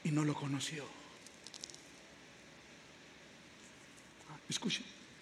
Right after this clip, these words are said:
porque voy a decir algo muy fuerte. ¿Te acuerdas, Pepe, del Gadareno?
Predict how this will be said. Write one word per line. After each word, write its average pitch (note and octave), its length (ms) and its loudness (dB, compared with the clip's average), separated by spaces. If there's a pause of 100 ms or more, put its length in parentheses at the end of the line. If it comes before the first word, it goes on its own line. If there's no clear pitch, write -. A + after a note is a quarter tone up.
(260)
porque F3 200 10
voy G3+ 120 12
a - 20 12
decir G3 160 12
algo F#3+ 160 12
muy G3 160 12
fuerte. F#3 320 8 (4000)
¿Te F#3 80 12
acuerdas, G3 360 12
Pepe, E3+ 260 12
del D#3 140 12
Gadareno? D3+ 480 12